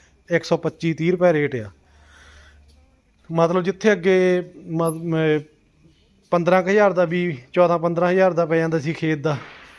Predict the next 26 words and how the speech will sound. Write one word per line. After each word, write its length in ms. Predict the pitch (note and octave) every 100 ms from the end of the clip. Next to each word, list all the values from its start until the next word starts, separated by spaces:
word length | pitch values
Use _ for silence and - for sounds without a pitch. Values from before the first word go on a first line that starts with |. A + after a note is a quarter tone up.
| - - -
ਜੇ 140 | D3+ E3+
ਆਪਾਂ 200 | E3+ E3
ਸੱਠ 240 | E3+ E3+
ਕਿਲੋ 260 | F3 F#3 E3+
ਦੀ 140 | E3+
ਐਵਰੇਜ 340 | D#3 D3+ D3 D3+
ਵੀ 100 | D3+
ਲਾਈਏ 260 | D3 D3+
ਵੀ 120 | C#3+
ਸੱਠ 220 | C3+ D3+ E3
ਕਿਲੋ 240 | E3+ D3
ਬੀਜ 220 | C3+ C#3
ਪਾਉਂਦੇ 260 | C3 C3 C3
ਆ, 60 | B2 _ _ - _ _
ਤੇ 80 | D#3+
ਐਤਕੀ 440 | E3 E3+ D#3+ F3 F3+
ਉਹੀ 380 | E3 E3+ E3+ D#3+
ਸੱਤ 320 | D#3 D#3 D#3
ਅੱਠ 140 | -
ਹਜ਼ਾਰ 220 | D#3+ E3+
ਦਾ 100 | C#3
ਬੀਜ 220 | C3 C3 A#2+
ਪੈ 160 | B2+
ਰਿਹਾ। 180 | C#3 C#3 - _ - - _
ਇਹੀ 200 | F3 F#3
ਸੱਤ 260 | E3 E3+